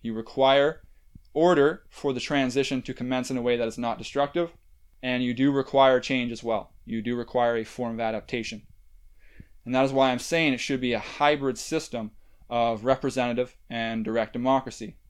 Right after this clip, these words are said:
It shouldn't be one or the other. However, the reason why I exaggerate direct democracy in the title is because that is currently an under-exaggerated feature of what would be a better, more complex self-organizing system.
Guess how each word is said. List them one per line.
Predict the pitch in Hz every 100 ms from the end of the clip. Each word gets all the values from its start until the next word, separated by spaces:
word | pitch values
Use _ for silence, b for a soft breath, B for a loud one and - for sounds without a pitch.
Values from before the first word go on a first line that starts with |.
| -
It | 110
shouldn't | - 135 165
be | 185
one | 120 110
or |
the | 110
other. | 104 113 135 - - - _ -
However, | 131 127 123
the |
reason | 123 135 131
why | 127 127
I |
exaggerate | 117 110 135 151 135 123 107 -
direct | 120 117
democracy | 117 127 147 127 131
in | 120
the |
title | 110 - 151 127 - b b b -
is | 117
because | 123 131 113
that | 131 139
is | 127
currently | - 147 139 117 120 - -
an | - 113
under-exaggerated | 123 127 127 110 123 117 113 117 113 110 _
feature | - - 139 - 110 - - _
of | - 110
what | 120 120 - - -
would | 143 131
be | 131 127
a | 123
better, | 113 127 127
more | 123 120 117
complex | 127 117 113 113 -
self-organizing | 113 110 113 110 107 107 107
system. | - 117 -